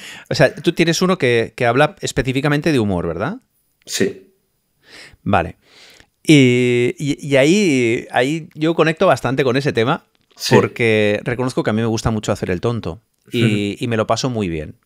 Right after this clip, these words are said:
Speaker 1: cuando hago el tonto, cuando digo tonterías y todas esas
Speaker 2: Sí.
Speaker 1: cosas. Pero a veces hay gente que me dice, "Oye, Héctor, pero es que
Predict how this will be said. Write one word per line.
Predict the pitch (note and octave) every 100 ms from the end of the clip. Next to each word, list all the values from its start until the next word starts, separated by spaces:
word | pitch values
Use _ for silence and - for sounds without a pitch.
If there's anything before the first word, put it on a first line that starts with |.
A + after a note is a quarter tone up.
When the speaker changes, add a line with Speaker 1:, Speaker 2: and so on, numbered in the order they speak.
| _
Speaker 1:
cuando | - F#2 F2+
hago | F2+ F2+ F2
el | F2
tonto, | A#2 A#2+
cuando | A2 F#2+
digo | E2+ F2
tonterías | E2+ E2+ G2 A#2 A2 G#2 G2+ -
y |
todas | G2 F#2
esas | F2 F#2+
Speaker 2:
Sí. | -
Speaker 1:
cosas. | - -
Pero | - F#3+ D#3+ - _ _ - - - - - _ _ _ _ _
a | -
veces | C3 E3+ D#3+ C#3
hay | C#3
gente | - C#3 C3 D3
que | C3+
me | A2
dice, | G2 F#2+ - G2+ G2 -
"Oye, | - C3
Héctor, | C#3 - G#2+
pero | A2
es | A#2 -
que | - D3+ C#3 -